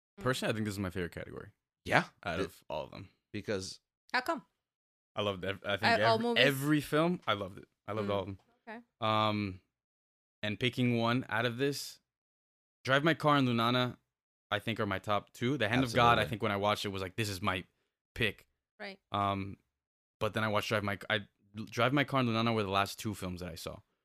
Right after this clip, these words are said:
Speaker 2: and they were the standouts for me.
Speaker 3: Yeah.
Speaker 2: Worst Person was, I think, was also great. Um,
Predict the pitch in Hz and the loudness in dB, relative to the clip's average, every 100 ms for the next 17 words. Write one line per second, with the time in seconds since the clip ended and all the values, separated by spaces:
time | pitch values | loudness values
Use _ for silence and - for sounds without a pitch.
0 | _ _ _ _ - 101 101 98 92 - | _ _ _ _ -6 -4 -2 -4 -8 -14
1 | _ _ _ - 104 101 90 - 92 90 | _ _ _ -8 -4 -2 -4 -6 -8 -8
2 | - 95 90 87 90 123 120 139 131 120 | -8 -6 -6 -6 0 0 2 2 4 2
3 | 110 - 101 - 113 107 104 - 104 107 | 0 0 0 2 -2 -2 -4 -2 -4 -2
4 | 110 113 123 101 _ - 101 98 95 | -4 -2 -2 -4 _ -6 -2 -2 -4